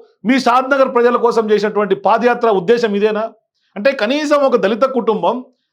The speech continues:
వాళ్ళని పోలీసులు థర్డ్ డిగ్రీ పెట్టి ఇంత సీరియస్గా ఇబ్బంది పెడితే, ఇంత పైశాచిక ఆనందం ఆ శాడిస్ట్గా ఉన్నటువంటి డిటెక్టివ్ ఇన్స్‌పెక్టర్ తి-, చేస్తే కనీసం మీకు మానవత్వం లేదా?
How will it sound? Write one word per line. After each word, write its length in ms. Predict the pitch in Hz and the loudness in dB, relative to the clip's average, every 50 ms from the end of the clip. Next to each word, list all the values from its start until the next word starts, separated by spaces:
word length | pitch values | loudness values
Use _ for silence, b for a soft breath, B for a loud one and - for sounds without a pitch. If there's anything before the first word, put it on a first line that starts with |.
| _ _ _ _ _ _ _ _ _ 185 | _ _ _ _ _ _ _ _ _ -2
వాళ్ళని 280 | 208 240 254 262 247 226 - 185 | 0 0 2 0 -2 -2 0 2
పోలీసులు 360 | 214 247 269 277 254 262 254 - - | 2 2 2 2 0 -2 -4 -2 -2
థర్డ్ 220 | 185 220 226 202 262 | -2 -2 0 -2 -4
డిగ్రీ 200 | 254 202 247 240 - | -4 -2 -2 0 0
పెట్టి 260 | 220 220 - 208 240 233 240 - _ _ _ 175 202 | 0 -2 -2 -4 -8 -8 -8 -12 _ _ _ -10 -8
ఇంత 200 | 247 262 214 277 269 262 269 - | -8 -4 0 0 0 0 -2 -4
సీరియస్గా 400 | 226 247 262 262 247 - 247 240 202 | -2 0 2 2 2 2 0 0 0
ఇబ్బంది 280 | 185 175 220 233 233 226 196 | 0 0 -2 -2 -2 -2 -4
పెడితే, 260 | 190 160 147 160 175 220 220 220 202 | -4 -4 -4 -2 0 0 0 0 -4
ఇంత 160 | - - - 240 220 B B B B B B - - | -8 -4 -2 -2 -2 B B B B B B -4 -2
పైశాచిక 500 | 190 247 247 247 277 285 254 277 - 240 226 | -2 -2 2 2 0 0 0 -2 -2 -2 -2
ఆనందం 260 | 233 233 233 233 226 220 | -2 0 -2 -2 -2 -2
ఆ 20 | 202 - | -2 -2
శాడిస్ట్గా 420 | 185 202 220 226 240 - - 214 226 226 | -2 -2 -2 -2 -4 -6 -2 -2 -2 0
ఉన్నటువంటి 300 | 220 214 214 202 196 175 160 | -2 -2 -4 -4 -6 -4 -8
డిటెక్టివ్ 400 | 185 175 240 233 233 233 208 196 | -4 -2 -2 -2 -2 -4 -6 -6
ఇన్స్‌పెక్టర్ 460 | 202 196 - 220 220 220 - 202 - - b b b b _ _ _ _ _ _ - _ _ _ - - 160 _ _ - | -6 -6 -4 -4 -4 -4 -4 -6 -8 -8 b b b b _ _ _ _ _ _ -20 _ _ _ -20 -20 -20 _ _ -12
తి-, 120 | 214 226 185 - | -12 -10 -4 -2
చేస్తే 360 | 233 247 240 247 - 170 156 165 208 233 233 - b b b b b 254 | 0 0 0 -2 -6 -8 -4 -2 -2 -4 -4 -6 b b b b b -4
కనీసం 440 | 262 302 320 330 311 247 311 302 302 285 277 | -2 -2 -2 -2 0 0 0 0 0 0 -4
మీకు 180 | 269 208 247 202 185 | -2 -2 -2 0 0
మానవత్వం 440 | 196 233 269 277 269 277 262 240 220 214 | 0 2 2 0 0 0 0 0 2 0
లేదా? 160 | 208 202 233 | 0 0 0